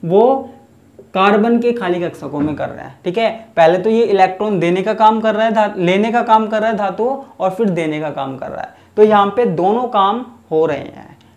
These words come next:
ठीक है। तो इसको हम कुछ इस तरीके से भी बना सकते हैं। मैंने देखो आगे वाले ऑर्बिटल दिखाए हैं, मैंने ऑक्सीजन का कोई ऑर्बिटल नहीं दिखाया, तो ये मत सोचना मैंने ऑक्सीजन का ऑर्बिटल नहीं दिखाया तो होता ही नहीं है, ठीक है।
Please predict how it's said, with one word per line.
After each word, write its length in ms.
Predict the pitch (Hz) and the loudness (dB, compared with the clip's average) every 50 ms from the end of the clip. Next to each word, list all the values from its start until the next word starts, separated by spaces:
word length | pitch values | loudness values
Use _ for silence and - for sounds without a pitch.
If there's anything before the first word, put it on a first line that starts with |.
| _ | _
ठीक 140 | - 202 196 | -8 -6 -4
है। 140 | 240 240 233 233 - | -4 -4 -6 -6 -10
तो 200 | - - 202 196 - | -10 -8 -6 -4 -4
इसको 340 | 214 214 - - - 240 233 | -4 -4 -6 -4 -2 -2 0
हम 300 | 226 226 233 233 233 - | 0 0 -2 -2 -2 -4
कुछ 380 | 254 247 - - - - - | -4 -6 -6 -8 -12 -8 -6
इस 200 | 247 233 - - | -6 -6 -6 -6
तरीके 360 | 233 220 214 220 214 214 208 | -4 -4 -2 -2 -2 -4 -4
से 200 | 208 208 214 226 | -4 -4 -4 -2
भी 180 | 214 202 254 277 | -2 0 0 0
बना 200 | 226 220 202 180 165 | 0 -2 -2 -2 -4
सकते 280 | - - - - - | -8 -10 -14 -10 -6
हैं। 60 | 160 185 | -4 -2
मैंने 140 | 220 254 | 0 0
देखो 160 | 262 269 262 254 | 2 2 4 4
आगे 300 | - 196 190 190 202 220 | 4 4 4 4 4 4
वाले 200 | 220 220 226 226 | 4 4 2 2
ऑर्बिटल 340 | 220 220 214 214 233 226 | 0 -2 -2 -2 -2 -2
दिखाए 280 | 214 214 208 196 196 202 | 0 0 -2 -2 -4 -6
हैं, 80 | 208 226 | -6 -6
मैंने 200 | 233 220 220 226 | -6 -6 -6 -4
ऑक्सीजन 520 | - 196 196 196 - - 202 214 214 214 | -4 -4 -4 -4 -4 -4 -4 -2 -2 -2
का 100 | 220 220 | -4 -6
कोई 240 | 214 214 196 196 202 | -4 -4 -2 0 0
ऑर्बिटल 340 | 208 208 208 196 190 214 208 | 2 2 0 0 -2 -4 -6
नहीं 240 | 208 202 202 208 208 | -4 -4 -4 -4 -4
दिखाया, 480 | 202 196 196 190 185 185 190 202 220 220 - - - - _ _ _ | -4 -4 -2 -2 -2 -2 -4 -4 -8 -10 -14 -20 -20 -20 _ _ _
तो 60 | 190 | -2
ये 160 | 185 190 208 | 0 2 2
मत 160 | 214 214 214 214 | 2 2 0 -2
सोचना 320 | - 196 190 190 202 214 | -4 -6 -6 -4 -4 -4
मैंने 180 | 214 208 208 208 | -4 -4 -4 -4
ऑक्सीजन 380 | 202 196 202 202 202 202 202 196 | -4 -4 -4 -6 -6 -6 -6 -4
का 60 | 196 | -4
ऑर्बिटल 300 | 196 196 190 180 196 196 | -4 -4 -4 -6 -6 -6
नहीं 220 | 196 185 180 180 | -6 -6 -4 -4
दिखाया 280 | 180 180 185 175 175 175 | -4 -4 -2 -2 -2 -2
तो 140 | 175 185 170 | -2 -4 -4
होता 200 | 156 147 - 151 | -4 -4 -4 -6
ही 80 | 147 | -6
नहीं 140 | 147 139 135 | -6 -6 -8
है, 200 | 131 135 131 127 - _ _ _ - - _ _ - | -10 -12 -16 -18 -20 _ _ _ -20 -20 _ _ -6
ठीक 120 | 196 185 | -2 0
है। 260 | 226 233 226 233 - | 0 0 -2 -4 -8